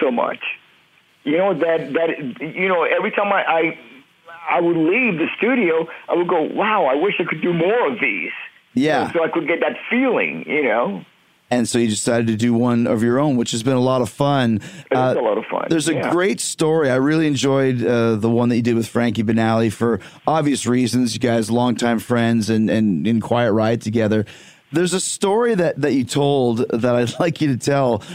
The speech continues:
Speaker 2: involving, uh, Ringo Starr, you, and, and Frankie Banali.
Speaker 1: Yes. Which one do you wanna know?
Speaker 2: Well, you,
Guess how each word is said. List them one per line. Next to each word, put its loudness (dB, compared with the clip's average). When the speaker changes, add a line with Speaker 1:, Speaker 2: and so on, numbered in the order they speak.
Speaker 2:
involving, 2
uh, 2
Ringo 2
Starr, 0
you, 2
and, 2
and 0
Frankie 0
Banali. 0
Speaker 1:
Yes. 0
Which 0
one 0
do 0
you 2
wanna 2
know? 2
Speaker 2:
Well, 2
you, -2